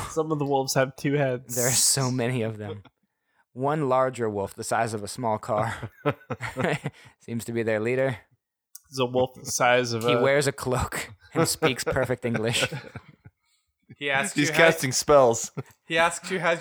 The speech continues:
Speaker 3: how your day
Speaker 1: <laughs> He has a
Speaker 3: was.
Speaker 1: backpack.
Speaker 3: All right, guys. I want all of you, really
Speaker 1: Mm.
Speaker 3: quickly, right now, to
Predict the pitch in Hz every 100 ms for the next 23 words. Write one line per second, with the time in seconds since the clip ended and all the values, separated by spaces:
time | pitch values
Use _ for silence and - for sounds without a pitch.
0 | - 147 165 175 175 185 233 170 120 175
1 | 139 127 127 - - 101 - 143 _ _
2 | _ _ _ _ - - 156 131 104 110
3 | 104 - - _ _ _ _ 135 151 156
4 | 143 135 110 95 _ _ _ - 135 117
5 | 95 90 - 110 113 127 120 107 -